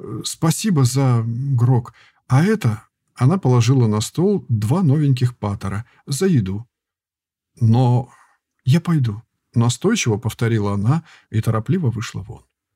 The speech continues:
Дверь за ней закрылась. Герхард сплюнул на пол между ног и потянул к себе кувшин с остатками вина. Мартин со вздохом встал, прошелся до стола в углу,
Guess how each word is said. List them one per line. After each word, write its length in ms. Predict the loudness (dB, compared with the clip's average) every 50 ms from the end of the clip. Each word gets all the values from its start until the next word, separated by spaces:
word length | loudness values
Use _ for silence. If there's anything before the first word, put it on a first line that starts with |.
| _ _ _ _ _ _ _
Дверь 360 | -6 -2 0 2 2 2 2 0
за 160 | 0 2 2
ней 160 | 2 2 2
закрылась. 720 | 0 -2 -2 -4 -4 -6 -8 -8 -8 -8 -10 -10 -12 -12 _ _ _ _ _ _ _ _ -6
Герхард 600 | -2 0 2 2 2 2 0 -2 -4 -4 -4 -6 -4 -4
сплюнул 480 | -4 -2 0 0 2 2 2 2 2 0
на 200 | 0 0 0 0
пол 320 | -2 -2 -4 -4 -8 -12 -16
между 540 | -18 -16 -14 -10 -4 -2 -2 0 0 0 0
ног 240 | 0 0 0 0 -2
и 40 | -2
потянул 420 | -4 -4 -2 0 2 2 2 0 -2
к 40 |
себе 240 | -2 -2 0 0 0
кувшин 500 | 0 -2 -6 -6 -2 0 2 2 2 0 -4 -20 -20 -20 -20 -20 _ _ _ _ _ -10
с 120 | -4 0
остатками 500 | 0 0 0 0 -2 0 2 4 4 4
вина. 360 | 4 2 0 -2 -2 -4 -8 -12 -16 _ _ _ _ _ _ -20 _ _ _
Мартин 540 | -2 2 2 4 4 2 0 0 0 0 0
со 180 | 0 2 0 0
вздохом 420 | 2 2 2 0 0 2 2 2
встал, 360 | 2 0 -2 -2 0 0 0
прошелся 640 | 0 0 -2 -2 -2 -2 0 0 0 0 0 -2 -2
до 200 | -2 0 -2 -2
стола 400 | -4 -4 -4 -2 0 0 0 2
в 100 | 2 2
углу, 420 | 2 0 0 0 0 0 -2 -4